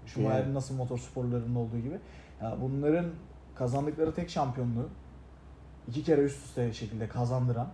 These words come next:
Speaker 1: tarihlerindeki en büyük efsane. Kendi efsanesine bunu yapan, kaldı ki yani şu anda, e,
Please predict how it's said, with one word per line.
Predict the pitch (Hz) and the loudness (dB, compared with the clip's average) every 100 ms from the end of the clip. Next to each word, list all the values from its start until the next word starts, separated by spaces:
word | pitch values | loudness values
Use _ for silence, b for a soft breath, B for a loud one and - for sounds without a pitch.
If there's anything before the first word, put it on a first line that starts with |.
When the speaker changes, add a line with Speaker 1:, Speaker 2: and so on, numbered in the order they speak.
| - - - - - - - - - | -10 -18 -20 -20 -20 -20 -18 -18 0
Speaker 1:
tarihlerindeki | 135 135 131 139 131 123 180 | 6 6 6 2 2 2 0
en | 170 175 160 | 4 4 4
büyük | 135 | 4
efsane. | 123 123 117 110 110 - - - - - - - - - | 2 2 -2 -2 -6 -12 -20 -20 -20 -20 -20 -20 -12 -4
Kendi | 117 170 | 0 4
efsanesine | 156 120 151 151 - 175 170 - | 4 4 0 0 0 0 0 0
bunu | 127 | 0
yapan, | 123 107 127 110 - - - | 0 0 -2 -6 -12 -18 -6
kaldı | 113 123 156 | -2 2 0
ki | 151 131 B B B B - | 0 -4 B B B B -10
yani | 113 | -8
şu | 107 120 | -2 0
anda, | 120 131 131 | 0 0 0
e, | - | -2